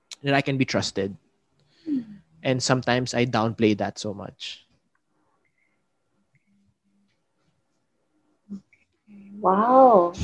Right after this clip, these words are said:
Speaker 1: <laughs>
Speaker 2: It sounded totally opposite from, <laughs> from the worry and the control that you have so much
Speaker 1: I get,
Speaker 2: of
Speaker 1: yeah.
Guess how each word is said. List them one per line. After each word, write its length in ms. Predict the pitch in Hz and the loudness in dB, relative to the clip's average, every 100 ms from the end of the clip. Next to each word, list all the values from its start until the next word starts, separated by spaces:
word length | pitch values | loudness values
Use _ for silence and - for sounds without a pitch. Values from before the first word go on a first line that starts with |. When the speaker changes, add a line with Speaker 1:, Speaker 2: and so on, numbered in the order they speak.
| - - _ - | -6 -8 _ -10
Speaker 1:
<laughs> 80 | 190 175 - - - - _ _ | -10 -10 -20 -16 -16 -16 _ _
Speaker 2:
It 240 | 220 226 - | 6 6 6
sounded 560 | 262 254 277 269 269 - | 10 12 12 12 10 12
totally 520 | 254 254 262 254 254 254 | 12 12 12 12 12 12
opposite 720 | 214 214 254 247 - 220 - - | 10 10 6 6 8 8 8 2
from, 720 | 220 220 - - 269 220 - - | 8 8 10 10 10 8 6 6
<laughs> 1000 | 427 - 453 392 381 - - - - _ | 8 8 8 8 6 2 0 -2 -8 _
from 720 | 262 240 233 226 220 220 220 - _ _ _ _ _ _ _ _ _ - - _ _ _ _ _ _ | 10 12 12 10 8 6 4 -2 _ _ _ _ _ _ _ _ _ -20 -20 _ _ _ _ _ _
the 240 | 202 208 220 | 6 10 12
worry 800 | 202 220 226 247 247 214 156 - - | 12 12 12 12 12 10 8 2 -2
and 220 | 190 190 190 | 4 6 8
the 80 | |
control 800 | 196 - 214 202 - 214 208 214 208 | 6 6 6 6 6 8 12 12 12
that 160 | 196 185 | 10 8
you 80 | 196 | 2
have 320 | 196 196 185 185 | 2 -2 -2 -4
so 240 | - 202 | 4 8
much 300 | 196 196 - - - - - - - - - _ _ _ _ _ _ _ _ | 8 6 2 -12 -18 -16 -16 -18 -20 -20 -20 _ _ _ _ _ _ _ _
Speaker 1:
I 160 | - 127 | 0 6
get, 80 | 185 | 8
Speaker 2:
of 160 | 180 | 8
Speaker 1:
yeah. 240 | 156 156 | 6 4